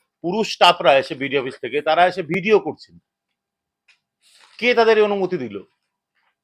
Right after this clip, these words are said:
এই ভয়েরিস্টিক প্লেজার নেওয়ার জন্য তাকে কে অনুমতি, অনুমতি দিয়েছে? এটা আমরা জানতে চাই। কোনো কাগজ কিন্তু তারা দেখাননি, কোনো অনুমতিপত্র তারা দেখাননি।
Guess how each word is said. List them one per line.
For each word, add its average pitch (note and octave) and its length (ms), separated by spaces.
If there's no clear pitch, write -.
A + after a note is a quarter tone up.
এই D#3 120
ভয়েরিস্টিক E3+ 600
প্লেজার F3+ 260
নেওয়ার F#3+ 280
জন্য F#3+ 180
তাকে F3+ 220
কে A3+ 180
অনুমতি, F3+ 420
অনুমতি B2+ 260
দিয়েছে? G2+ 300
এটা E3+ 140
আমরা F3+ 120
জানতে E3+ 320
চাই। F#2 220
কোনো F3 140
কাগজ E3+ 340
কিন্তু G3+ 160
তারা F3 220
দেখাননি, C#3 460
কোনো E3+ 160
অনুমতিপত্র F#3+ 680
তারা E3+ 160
দেখাননি। G2+ 420